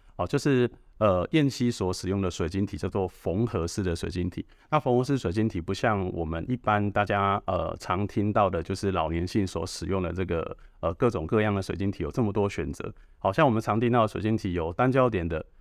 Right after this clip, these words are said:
多焦点的、哈，治疗散光的、延长焦点的。好，我想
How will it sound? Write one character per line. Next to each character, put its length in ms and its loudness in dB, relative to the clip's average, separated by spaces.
多 120 2
焦 200 4
点 180 -2
的、 180 -4
哈， 220 4
治 100 0
疗 140 6
散 240 -2
光 180 0
的、 200 -2
延 180 2
长 180 -2
焦 220 2
点 160 -6
的。 100 -8
好， 140 -2
我 60 0
想 180 -2